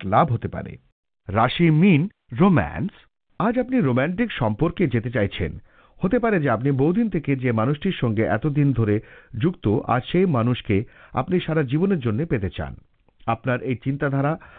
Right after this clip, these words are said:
আজ বাস্তবে রূপায়িত হবে এবং আপনাকে ঠিক পথে নিয়ে যাবে। কিন্তু নিজের হৃদয়ের কথা শুনুন এবং সব সময় মাটিতে পা রাখুন, কারণ আপনি সারা জীবনের প্রতিশ্রুতি দিতে চলেছেন। রাশি মীন, ক্যারিয়ার।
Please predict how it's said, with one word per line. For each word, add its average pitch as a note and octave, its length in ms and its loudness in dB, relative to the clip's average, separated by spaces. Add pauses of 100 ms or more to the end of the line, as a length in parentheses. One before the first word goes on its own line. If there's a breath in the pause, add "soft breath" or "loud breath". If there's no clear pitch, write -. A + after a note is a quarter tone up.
(120)
আজ B2+ 180 -2
বাস্তবে D3+ 640 0
রূপায়িত C3 380 0
হবে F#2+ 360 0
এবং G3 300 -2
আপনাকে F#3+ 420 -2 (120)
ঠিক C#4 200 0
পথে E3+ 280 -2
নিয়ে A#2 260 0
যাবে। C#2+ 220 -6 (580 soft breath)
কিন্তু G3 220 2
নিজের D3 340 2 (280 soft breath)
হৃদয়ের B2 360 0
কথা A2+ 240 -6
শুনুন F#3 400 -4
এবং D3 280 -2 (160)
সব F#3+ 240 -4
সময় D3 300 -2
মাটিতে G#2+ 340 -2
পা F#2 200 -2
রাখুন, E2+ 300 -4
কারণ C3+ 420 -4 (380 loud breath)
আপনি E3 300 0
সারা E3 280 -2
জীবনের D#3 440 0 (360 soft breath)
প্রতিশ্রুতি G3+ 540 0
দিতে D3 220 -2
চলেছেন। F2+ 420 -4 (540)
রাশি B2 420 2
মীন, E3 380 6 (220)
ক্যারিয়ার। G#2+ 460 0